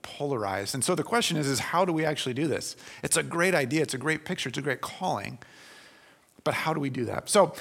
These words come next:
what I wanna do right now with us together is, is hit just five things. And, and that's a lot, so I'm gonna go really fast, but I'm pretty sure you can keep up. So five things that I think help us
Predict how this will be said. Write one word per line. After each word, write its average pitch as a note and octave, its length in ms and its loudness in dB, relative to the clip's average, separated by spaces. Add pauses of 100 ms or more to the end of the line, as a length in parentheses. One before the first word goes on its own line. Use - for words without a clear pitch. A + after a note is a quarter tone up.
what F#3+ 80 2
I G#3 60 10
wanna A3 160 6
do E3 320 4
right E3+ 160 4
now C#3+ 180 2
with C3+ 180 0
us C#3+ 140 2
together B2+ 420 2
is, C3 500 0
is - 160 0
hit D#3 120 0
just - 200 -2
five D3 320 2
things. A2 300 0
And, C#3+ 240 0
and D#3+ 140 0
that's F3+ 140 4
a E3+ 40 2
lot, A#2+ 280 4
so D#3+ 100 2
I'm D3+ 60 4
gonna E3+ 100 0
go F#3 80 4
really E3+ 180 2
fast, B2 380 0
but B2+ 160 0
I'm C3+ 140 -2
pretty D3+ 220 -2
sure C3 200 -2
you A#2 140 -4
can C3+ 120 -8
keep B2 240 -6
up. A2 200 0
So D#3+ 100 0
five F3+ 300 2
things D3+ 300 0
that D3+ 60 2
I B2 100 4
think C3 200 -2
help C#3+ 300 0
us B2+ 260 0